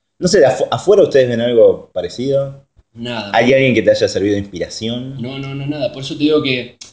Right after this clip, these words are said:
Speaker 2: a ver,
Speaker 1: Sí, es muy particular, igual.
Speaker 2: parece muy loco lo que voy a decir y suena como a, ¿viste? Autoayuda o a coaching.
Speaker 1: <laughs>
Speaker 2: Pero este caso demuestra que
Speaker 1: Mirá que hay una beta de negocio ahí,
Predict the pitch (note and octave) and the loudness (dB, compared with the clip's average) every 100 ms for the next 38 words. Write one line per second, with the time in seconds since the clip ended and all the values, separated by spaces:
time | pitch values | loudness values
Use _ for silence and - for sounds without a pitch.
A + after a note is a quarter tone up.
0 | _ _ _ A2 A2+ A#2 B2+ C#3 B2 G#2 | _ _ _ -8 0 2 4 4 4 2
1 | G2 D#2 C#2+ - _ - A#2 C3 C#3 B2+ | 2 0 -4 -14 _ -14 -10 -6 -2 -2
2 | B2+ A2+ B2 A2+ A#2 A#2 A2+ - B2 B2 | -2 -4 -4 -4 -6 -6 -6 -8 -8 -8
3 | A2 - G#2+ G#2+ F#2+ F#2+ F2 F2 G2 - | -8 -10 -14 -16 -16 -18 -16 -16 -18 -20
4 | F#2+ F#2+ F#2 - G2+ G#2 G#2 - - F#2+ | -20 -20 -18 -18 -18 -18 -20 -20 -20 -16
5 | - F#3+ - A#3+ - C#3+ A#3+ - - - | -10 -2 0 2 2 0 0 -2 -2 -4
6 | - - - A#2+ A#2+ A#2+ A#2 A2 - D#3 | -4 -8 -8 -6 -2 0 0 -2 -6 -10
7 | - F#3 F#3 F#3 F#3+ D3 D#3 E3 - G2+ | -8 -2 0 0 -2 0 0 -2 -2 2
8 | G#2+ A#2+ A2+ A2 G#2+ G#2 G#2+ F2+ E2+ E2 | 4 4 4 4 4 4 4 2 0 -4